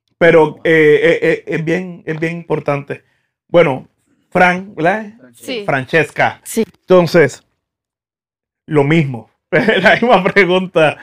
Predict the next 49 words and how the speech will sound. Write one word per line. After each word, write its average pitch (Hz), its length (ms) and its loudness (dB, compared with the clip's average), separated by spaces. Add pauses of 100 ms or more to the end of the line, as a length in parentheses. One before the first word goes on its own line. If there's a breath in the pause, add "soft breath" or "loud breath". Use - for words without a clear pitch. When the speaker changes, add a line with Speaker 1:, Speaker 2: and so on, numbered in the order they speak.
(280 loud breath)
Speaker 1:
de 165 280 2
cuando 156 380 0
te 156 80 -2
encuentras 160 400 -4
con 180 180 -8
el 165 80 -4
escenario, 135 500 -4
¿cómo, 139 380 -8
cómo 139 220 -12
procedes? 123 600 -12 (120)
Speaker 2:
Se - 260 0
me 247 140 4
hace 233 260 2
que 262 180 -2
llega 247 200 4
un 247 140 6
punto 240 380 2
donde 214 600 2 (100)
ya - 200 -12 (200)
no 220 80 -20
los 226 100 -20 (440)
puedes, 214 500 -20
o 226 140 -20
sea, 190 320 -20 (120)
convencer, 208 840 -20 (120)
ya 202 200 2
no 202 120 0
les 214 220 -2
puede-, - 320 -20
bueno, 208 260 -20 (320)
yo 220 80 4
digo 233 200 6
que 240 180 0
ya 208 400 0 (380)
no 214 160 -2
les 214 200 -4
puedes 208 280 -2
decir, 202 280 -2
"Levante 247 280 -2
las 269 120 -4
manos", 233 600 -2
o 214 80 -2
darle 233 320 0
un 247 60 -2
grito 240 240 -4
de 240 80 -2
júbilo, 220 380 -4
pero 208 280 -2
sino 208 380 -4